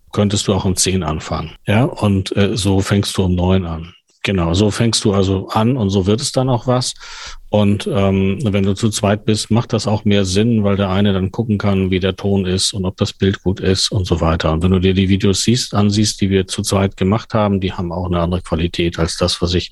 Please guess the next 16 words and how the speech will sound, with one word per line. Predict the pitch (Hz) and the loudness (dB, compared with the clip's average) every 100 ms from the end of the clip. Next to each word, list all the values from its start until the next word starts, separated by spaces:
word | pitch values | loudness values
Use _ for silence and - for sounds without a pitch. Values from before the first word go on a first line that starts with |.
| - | -2
alleine | 87 87 87 90 87 - | 0 2 2 2 0 -2
mit | 82 | -4
Bordmitteln | - 87 - 87 85 82 | -2 -2 0 0 0 0
hinbekomme, | 87 87 87 98 90 87 | 0 0 -2 0 2 2
was | 92 | 0
auch | 90 90 | -2 -2
nicht | 95 - | 0 0
schlecht | 107 113 - | -2 -2 -2
ist, | 104 - | -2 -2
aber | 90 92 | -4 -4
zu | 101 | -6
zweit | - 90 90 | -4 -2 -2
geht's | - 87 - | -2 -4 -4
halt | 90 | -8
einfach | 85 85 85 | -8 -8 -10
besser. | - 82 - | -10 -10 -10